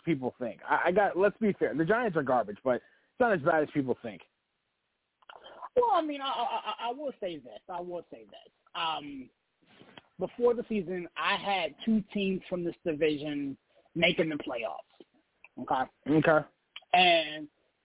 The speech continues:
Speaker 2: if, if the winner of this team, the, the winner of this game we're currently watching right now, will go to
Speaker 1: Mm-hmm.
Speaker 2: seven and seven with nothing but divisional opponents, um, up left.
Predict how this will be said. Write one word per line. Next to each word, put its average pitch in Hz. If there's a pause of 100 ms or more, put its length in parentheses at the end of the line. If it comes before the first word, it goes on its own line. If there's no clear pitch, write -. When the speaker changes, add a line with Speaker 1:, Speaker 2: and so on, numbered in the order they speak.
Speaker 2:
if, 196 (320)
if 180 (420)
the 185
winner 254
of 214
this 220 (140)
team, 214
the, 175
the 170
winner 233
of 214
this 208
game 190
we're 180
currently 160
watching 143
right 127
now, -
will 175
go 175 (100)
to 196
Speaker 1:
Mm-hmm. 135
Speaker 2:
seven 170
and 156
seven 147
with 160 (480)
nothing 190
but 165
divisional 156 (140)
opponents, 175 (1000)
um, 135 (580)
up -
left. 160